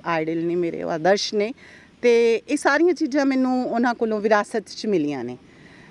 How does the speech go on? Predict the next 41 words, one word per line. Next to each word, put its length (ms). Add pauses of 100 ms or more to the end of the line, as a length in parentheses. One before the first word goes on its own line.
(120)
ਮੇਰੀ 160
ਕੈਲੀਗ੍ਰਾਫੀ 560
ਬਹੁਤ 220
ਸੋਹਣੀ 400
ਆ 180
ਤੇ 100
ਮੇਰੇ 240
ਫਾਦਰ 400
ਸਾਹਿਬ 280
ਦੀ 100
ਉਸ 240
ਤੋਂ 160
ਵੀ 100
ਸੋਹਣੀ 420
ਆ 60 (500)
ਤੇ 160
ਇਹ 180
ਸਾਰੀ 260
ਚੀਜ਼ਾਂ 320
ਮੈਨੂੰ 220
ਉਹਨਾਂ 140
ਤੋਂ 120
ਵਿਰਾਸਤ 360
'ਚ 180
ਮਿਲੀਆਂ। 300
ਉਹ 240
ਜਾਣੇ 340
ਮਾਨੇ 360
ਆਪਣੇ 260
ਸਬਜੈਕਟ 460
ਦੇ 160
ਟੀਚਰ 360
ਰਹੇ 300
ਨੇ, 260
ਰਿਟਾਇਰ 420
ਹੋ 80
ਚੁੱਕੇ 340
ਆ 40
ਹਰਿਆਣਾ 360
ਗਵਰਨਮੈਂਟ 400 (100)
ਤੋਂ, 100